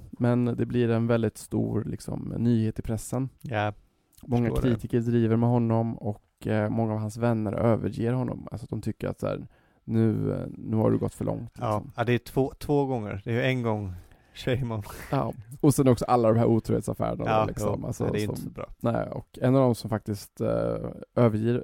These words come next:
Speaker 1: överger honom är ju då Maurice Ravel som vi pratade om innan. Han tar ju hennes parti och
Speaker 2: Jaha.
Speaker 1: samlar faktiskt även in pengar till henne. Så att hon skulle, liksom, få någon form av säkerhet då efter, liksom, att de skiljer sig.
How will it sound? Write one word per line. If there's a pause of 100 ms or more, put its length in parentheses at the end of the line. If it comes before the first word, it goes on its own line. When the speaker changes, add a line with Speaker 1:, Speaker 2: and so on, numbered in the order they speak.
(140)
Speaker 1:
överger
honom
är
ju
då
Maurice
Ravel
som
vi
pratade
om
innan.
Han
tar
ju
hennes
parti
och
Speaker 2:
Jaha.
Speaker 1:
samlar
faktiskt
även
in
pengar (280)
till
henne. (480)
Så
att
hon
skulle,
liksom,
få
någon
form
av
säkerhet
då
efter,
liksom,
att
de
skiljer
sig.